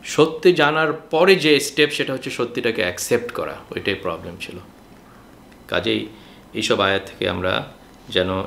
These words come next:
এই problem ভিতরে, এইসব প্রবলেমগুলোর ভিতরে আমরা না পড়ি।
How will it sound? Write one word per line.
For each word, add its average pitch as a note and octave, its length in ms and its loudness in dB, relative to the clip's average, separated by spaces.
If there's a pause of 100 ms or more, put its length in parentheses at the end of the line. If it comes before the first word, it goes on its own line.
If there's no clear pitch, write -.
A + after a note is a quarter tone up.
(100)
এই A2+ 180 4
problem G2 460 0
ভিতরে, G2 500 -2 (180)
এইসব G#2 320 0 (140)
প্রবলেমগুলোর F#2+ 580 0
ভিতরে F#2 340 -6
আমরা E2+ 240 -6
না D#2+ 260 -10
পড়ি। - 220 -16